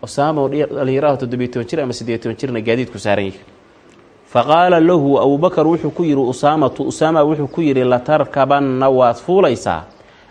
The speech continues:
aw la anzilanna, ama waan ka soo degi." Fa qaala lahu, Abu Bakar baa wuxuu ku yidhi, radiyallahu anhu, Wallah, Ilaahay baan ku dhaartay, maa nazalta, ma soo degtid, walaa rakibtu, aniguna ma fuulo,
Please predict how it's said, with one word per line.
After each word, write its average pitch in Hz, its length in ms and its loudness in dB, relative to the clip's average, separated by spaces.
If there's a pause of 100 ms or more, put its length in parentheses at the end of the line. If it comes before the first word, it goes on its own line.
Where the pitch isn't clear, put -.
aw 165 200 4
la 143 160 4
anzilanna, 131 680 0
ama 131 140 0
waan 120 160 2
ka 151 100 -4
soo 123 200 -4
degi." 117 260 -2 (1040)
Fa 120 180 0
qaala 175 340 4
lahu, 170 300 4
Abu 151 180 2
Bakar 175 300 2
baa 143 180 4
wuxuu 156 280 0
ku - 140 -6
yidhi, 156 180 4
radiyallahu 147 440 2
anhu, 143 300 0
Wallah, 139 400 4 (260)
Ilaahay 156 200 2
baan 143 120 2
ku 160 120 -4
dhaartay, 139 320 2
maa 156 240 2
nazalta, 151 520 2
ma 165 140 2
soo 156 220 0
degtid, 113 340 -4 (580)
walaa 151 240 4
rakibtu, 151 460 0
aniguna 151 360 2
ma 156 120 4
fuulo, 120 420 0